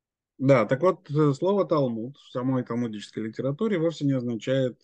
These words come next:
э, книгу "Талмуд", да, а наоборот, книга "Талмуд" была названа так, потому что уже существовало само понятие "Талмуд".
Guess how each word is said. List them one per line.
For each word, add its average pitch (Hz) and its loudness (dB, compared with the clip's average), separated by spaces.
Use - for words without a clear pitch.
э, 104 -6
книгу 107 -6
"Талмуд", 101 -8
да, 156 -12
а 147 -8
наоборот, 101 -4
книга 107 -8
"Талмуд" 123 0
была 101 -8
названа 104 -4
так, 170 -2
потому 110 -6
что - -10
уже 131 -2
существовало 117 -8
само 104 -8
понятие 101 -10
"Талмуд". 101 -10